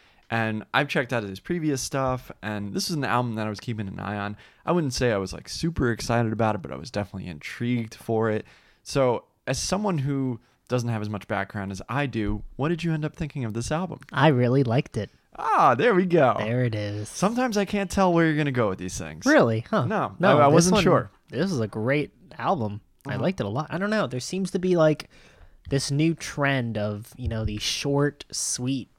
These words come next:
Speaker 2: little E Ps. It's, this isn't an E P by any means, but just the
Speaker 1: It practically is, though.
Speaker 2: It feels
Speaker 1: <laughs>
Speaker 2: like it. It's so quick and fast, but just the flow,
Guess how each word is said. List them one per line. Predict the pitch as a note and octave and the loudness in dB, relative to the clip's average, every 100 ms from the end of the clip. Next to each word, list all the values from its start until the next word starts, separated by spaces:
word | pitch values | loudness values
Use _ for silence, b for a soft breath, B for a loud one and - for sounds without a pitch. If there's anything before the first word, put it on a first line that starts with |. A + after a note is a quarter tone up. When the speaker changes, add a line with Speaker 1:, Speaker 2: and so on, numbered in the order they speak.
| - | -12
Speaker 2:
little | B2+ A#2+ A#2+ | -8 -6 -6
E | A#2 A#2 | -8 -10
Ps. | - A2 G2+ F#2 B2 | -10 -12 -12 -12 -14
It's, | - | -4
this | G3 G3 | -2 0
isn't | E3+ C3+ | 0 -2
an | A#2+ | -4
E | A2 | -8
P | - A#2+ G#2 - _ | -8 -8 -8 -12 _
by | A2 A2 | -6 -4
any | A2 G2 | -6 -10
means, | G2 G2+ A2 | -10 -12 -14
but | - G#2+ | -10 -10
just | - - - | -8 -8 -4
the | A2+ A2 b b b b - | -4 -4 b b b b -6
Speaker 1:
It | A#2 | 0
practically | D#3 C#3 A#2+ A#2+ C#3+ | 0 0 -2 -2 2
is, | D3 G#2 | 2 0
though. | F#2 F#2+ G#2+ | -2 -2 2
Speaker 2:
It | E3+ | 6
feels | - F3 E3+ | 10 10 8
Speaker 1:
<laughs> | |
Speaker 2:
like | C3+ B2 | 4 4
it. | A#2 | 0
It's | A#2 - | -2 2
so | F#3+ D3+ | 2 2
quick | - D3 F#3+ | 0 0 0
and | A2 - | -2 -6
fast, | - C3+ G2+ - | -2 -2 -4 -6
but | A#2+ - | -6 -4
just | C3 - - _ _ _ _ | -6 -6 -14 _ _ _ _
the | A#2 | -12
flow, | - - B2+ C#3 C#3+ C3 A#2 A2 | -12 -10 -2 2 4 4 0 -2